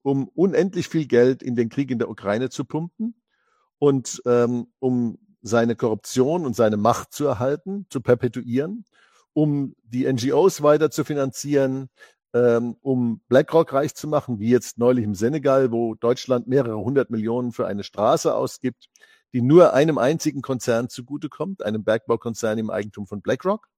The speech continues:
Ja, ähm, sonst hat da unten niemand was davon. Also das ist, das wird dann als Entwicklungshilfe getarnt, dieser Geldtransfer an seinen früheren Arbeitgeber. Genau wie die Milliarden, die die Bundesregierung an die Bill und Melinda Gates Stiftung ausschüttet,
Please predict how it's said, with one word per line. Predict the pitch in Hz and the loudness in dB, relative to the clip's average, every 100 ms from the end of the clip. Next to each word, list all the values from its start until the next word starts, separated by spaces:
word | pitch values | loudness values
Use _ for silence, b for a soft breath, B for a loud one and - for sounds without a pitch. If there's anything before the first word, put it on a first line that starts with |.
| _ _ _ _ _ _ _ _ - | _ _ _ _ _ _ _ _ -6
Ja, | 117 190 - | -4 -4 -2
ähm, | 113 113 117 117 | 0 0 0 -6
sonst | - 131 156 - | 0 0 2 0
hat | 139 | 0
da | 156 | 0
unten | 123 117 110 | 0 -4 -2
niemand | 110 131 104 | 0 2 0
was | - - | -2 -10
davon. | - - 101 107 170 | -8 -8 -8 -10 -8
Also | - 98 | -10 -10
das | 92 98 | -8 -10
ist, | 104 - - | -10 -16 -10
das | - 131 | -2 0
wird | 123 | 2
dann | 113 | 2
als | 104 110 | 0 -4
Entwicklungshilfe | 104 131 143 131 - 131 123 | -4 -6 -8 -10 -4 -4 -4
getarnt, | 117 - 104 113 151 - | -12 -4 -2 -2 -4 -8
dieser | 127 117 123 | -6 2 2
Geldtransfer | - 123 - 117 120 - 131 127 123 _ b b b | 4 -2 0 -6 -6 -8 -2 0 -2 _ b b b
an | - 117 | -2 0
seinen | 120 117 | 2 0
früheren | 113 123 123 120 | -2 -2 -2 -2
Arbeitgeber. | 101 110 120 - 131 147 165 156 b b - | -2 -2 -2 -2 -4 -4 -6 -8 b b -2
Genau | 117 113 120 | 2 4 4
wie | 117 | 2
die | 110 | 0
Milliarden, | 110 117 107 113 143 135 127 | 2 2 6 6 6 4 -2
die | 113 | -2
die | 110 | -4
Bundesregierung | 95 123 113 110 117 113 110 | -6 -6 -6 -6 -4 -6 -6
an | 110 | -4
die | 110 110 | -4 -4
Bill | - 127 | -2 -2
und | 123 - | -2 -2
Melinda | 113 117 113 | 0 2 2
Gates | 101 110 143 - | 2 0 0 -4
Stiftung | - 147 - 147 135 | -6 -6 -4 -8 -2
ausschüttet, | 123 131 - 139 139 135 - | -2 -2 -4 -4 -4 -8 -8